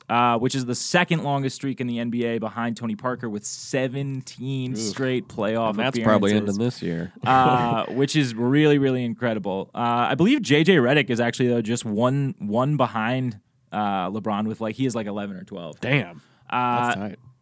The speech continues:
Speaker 1: so, yeah, I, <laughs> more Space Jam recording time.
Speaker 2: Yes.
Speaker 1: Yeah,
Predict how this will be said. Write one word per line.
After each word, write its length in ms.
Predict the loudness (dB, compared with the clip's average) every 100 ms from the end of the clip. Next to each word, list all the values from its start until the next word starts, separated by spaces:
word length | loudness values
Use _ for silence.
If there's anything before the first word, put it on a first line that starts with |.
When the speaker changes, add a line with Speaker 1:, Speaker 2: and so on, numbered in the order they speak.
| _
Speaker 1:
so, 180 | -6 0
yeah, 260 | 4 4 2
I, 480 | -2 0 2 0 -2 -4 -6
<laughs> 140 | -4
more 240 | -2 0 0
Space 320 | -2 -6 -6
Jam 220 | -6 -6
recording 380 | -6 -6 -4 -4
time. 260 | -6 -8 -8
Speaker 2:
Yes. 440 | -4 -4 -4 -2
Speaker 1:
Yeah, 180 | 2 2